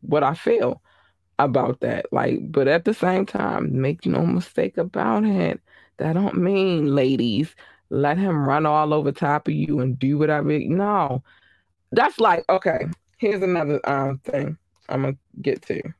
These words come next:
Wait, I wanna find this one thing, um, really, really quick, because I wanted to talk about this, and I know I have it.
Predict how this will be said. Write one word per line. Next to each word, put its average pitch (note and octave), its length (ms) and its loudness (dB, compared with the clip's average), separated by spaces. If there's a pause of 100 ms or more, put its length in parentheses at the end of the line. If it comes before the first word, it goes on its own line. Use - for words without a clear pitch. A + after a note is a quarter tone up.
(100)
Wait, - 240 -8
I B2+ 80 -2
wanna C3+ 400 -4
find C3 500 -6
this - 220 -6
one - 240 -8
thing, - 340 -16 (800)
um, C3 400 -2
really, C3+ 240 0
really - 260 -6
quick, - 360 -10 (360)
because - 320 -4
I - 140 -2
wanted C3 400 -2
to B2 100 -4
talk - 300 -10
about - 300 -8
this, C#3 200 -6
and - 140 -6
I B2+ 60 -4
know C3+ 300 0
I B2+ 100 0
have C3 360 -2
it. A#2+ 160 -4